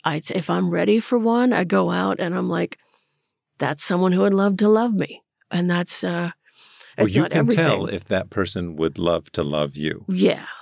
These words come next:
Speaker 2: Oh,
Speaker 1: Um,
Speaker 2: that's a, hey, that's a big thing that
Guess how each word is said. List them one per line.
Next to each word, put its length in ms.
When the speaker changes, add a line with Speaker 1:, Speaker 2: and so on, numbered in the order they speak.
Speaker 2:
Oh, 240
Speaker 1:
Um, 100
Speaker 2:
that's 340
a, 180
hey, 180
that's 340
a 60
big 300
thing 180
that 160